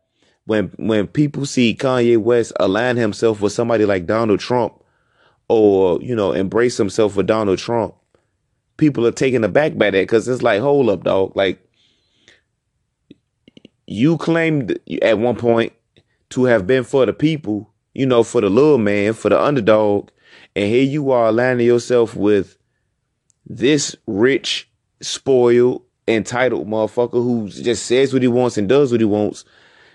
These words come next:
And, like, people don't feel that shit. And you can't, your fan base, you kinda, your rap career in the beginning was based off the system ain't right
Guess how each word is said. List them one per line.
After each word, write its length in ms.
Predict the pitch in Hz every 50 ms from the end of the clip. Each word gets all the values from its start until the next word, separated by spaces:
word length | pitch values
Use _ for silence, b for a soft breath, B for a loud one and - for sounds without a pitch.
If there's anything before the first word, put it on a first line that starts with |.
| b b -
And, 480 | 120 123 123 120 120 117 117 - -
like, 420 | - 107 120 120 95 - _ _ _
people 260 | - 160 165 165 160
don't 160 | 156 156 147
feel 260 | 151 165 165 175 175
that 160 | 151 127 110 101
shit. 300 | - 90 90 85 - _ _ _ _ _ _ _ _ _ _ _ _ _ _ -
And 180 | 113 117 113
you 100 | 127 143
can't, 280 | 143 170 151 139 - 92
your 140 | 123 127 120
fan 400 | - - 143 151 160 160 143 104
base, 260 | 117 113 113 - -
you 60 | 123
kinda, 400 | - 160 147 139 135 120 92 - - _ _ _ _ _ _ _ _ _ _ _ _ _ _ _ _ _ _ _ _ _ _ _ _ _ _ _ _ _ _ _ _ _ _ _ _
your 320 | - - 123 127 131 123 113
rap 460 | 92 87 90 107 127 147 151 - -
career 400 | - 127 113 113 117 113 110 110
in 60 | 104
the 60 | 101
beginning 460 | 90 104 92 98 139 151 139 123 110
was 180 | 92 110 104 90
based 380 | 90 131 135 147 139 - - 117
off 500 | 104 104 101 101 98 90 - - _ _ _ _ _ _ _ _ _ _ _ _ _ _ _ _ _ _ _ _ _ _ _ _ _ _ _ -
the 120 | 120 113
system 480 | - - - 151 151 - - 135 113 104
ain't 260 | 110 120 110 95 87
right 320 | 110 117 117 113 - -